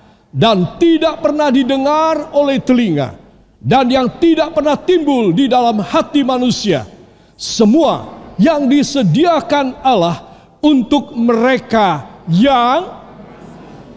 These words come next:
untuk mereka yang, untuk mereka yang mengasihinya." Saudara, lihat. Jadi apa yang disediakan,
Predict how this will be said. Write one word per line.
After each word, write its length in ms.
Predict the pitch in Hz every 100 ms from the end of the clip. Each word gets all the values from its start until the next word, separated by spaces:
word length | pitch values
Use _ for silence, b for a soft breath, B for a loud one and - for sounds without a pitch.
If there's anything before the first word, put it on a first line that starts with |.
| - -
untuk 420 | 330 294 311 294
mereka 720 | 269 262 269 269 - 262 226
yang, 720 | 185 175 285 233 262 359 381 - - - - - - - - - - - -
untuk 320 | 339 254 320 254
mereka 580 | 269 320 294 302 302
yang 560 | 277 233 277 285 370 359 - - - - - - - - - 196 143
mengasihinya." 1400 | 208 277 233 240 269 - - 254 165 147 214 180 175 - - _ _ _ _ _ _ _
Saudara, 500 | - 135 117 101 80 _ _ _ _ _ _ _ 277
lihat. 240 | 339 123 - _ _ _ _ _ _ _ _ _ _ _ _ 294
Jadi 240 | 330 339 -
apa 400 | 359 - - 381
yang 160 | 339
disediakan, 800 | 302 269 311 214 370 349 - 214